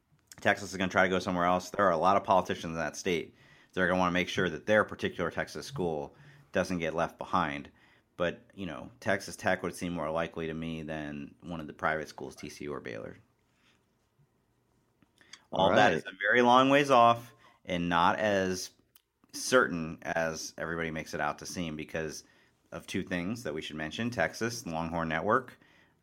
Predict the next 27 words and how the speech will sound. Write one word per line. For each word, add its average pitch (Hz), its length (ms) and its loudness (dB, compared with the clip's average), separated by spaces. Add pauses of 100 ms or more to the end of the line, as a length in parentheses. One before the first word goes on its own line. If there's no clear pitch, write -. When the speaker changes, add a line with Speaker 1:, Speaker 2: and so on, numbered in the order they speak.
Speaker 1:
um, 73 380 -6
that's 76 220 -4
not 78 180 -4
gonna 80 300 -2 (280)
jibe 101 400 4
with 80 120 -6
the - 60 -12
Big 85 220 -4
Ten 87 220 -2
Network, 110 420 -2
so 73 380 -6
they'd 76 160 -6
have 80 140 -6
to - 80 -20
figure 78 200 -8
something 80 320 -10
out 76 180 -8
there. 92 360 0 (1200)
And 139 540 6 (920)
the 139 140 2
idea 147 340 6
that 143 160 2
Texas 151 520 0
just - 260 -4
really 135 200 4
likes 123 280 2
being, 117 640 0